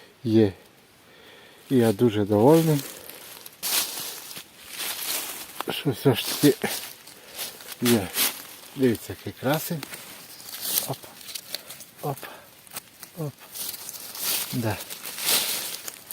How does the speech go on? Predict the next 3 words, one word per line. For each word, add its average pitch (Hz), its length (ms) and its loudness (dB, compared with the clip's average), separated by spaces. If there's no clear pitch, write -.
Сидіти 135 520 -2
і 135 60 2
наслаждатися, 104 880 -2